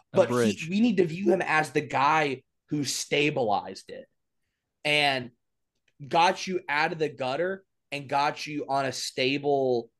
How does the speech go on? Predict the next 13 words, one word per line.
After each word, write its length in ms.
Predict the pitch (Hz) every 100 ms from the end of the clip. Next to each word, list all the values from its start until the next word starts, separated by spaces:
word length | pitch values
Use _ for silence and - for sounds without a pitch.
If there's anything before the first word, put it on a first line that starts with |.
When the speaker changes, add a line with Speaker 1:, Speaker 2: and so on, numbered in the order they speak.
| _
Speaker 2:
level 580 | 117 123 139 135 143 127
ground 600 | 113 113 117 135 151 160 - _ _
to 80 | -
where 180 | 143 139
somebody 580 | - 156 160 165 143 127
else 300 | 131 - -
can 160 | 131
come 320 | - 139 131
in 260 | 120 127 131 -
and 240 | 120 117
build 280 | 117 117 123
upon 380 | - 98 92 98
that. 240 | 98 104